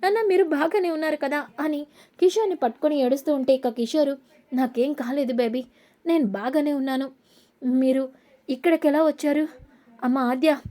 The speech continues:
మీతో ఒక ముఖ్యమైన విషయం చెప్పాలి" అని అంటూ ఉంటే, అప్పుడే రఘురాం వాళ్ళు అక్కడికి వస్తారు. చారు అయితే ఈ రోజు నా పని అయిపోయిందనే టెన్షన్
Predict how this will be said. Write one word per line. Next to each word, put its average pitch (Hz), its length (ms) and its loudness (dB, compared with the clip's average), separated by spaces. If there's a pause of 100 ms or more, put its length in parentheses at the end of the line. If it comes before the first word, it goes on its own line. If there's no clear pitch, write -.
(320)
మీతో 294 300 4
ఒక 269 120 2
ముఖ్యమైన 311 520 2
విషయం 277 260 -2
చెప్పాలి" 277 480 -4 (120)
అని 285 180 0
అంటూ 233 300 -2
ఉంటే, 262 300 0 (380)
అప్పుడే 330 360 2
రఘురాం 285 400 2
వాళ్ళు 269 200 2
అక్కడికి 254 320 -2
వస్తారు. 269 380 -2 (480)
చారు 254 240 2
అయితే 269 260 2
ఈ 269 100 -2
రోజు 254 240 0
నా 294 100 -4
పని 262 240 -2
అయిపోయిందనే 320 500 -2
టెన్షన్ 294 380 -4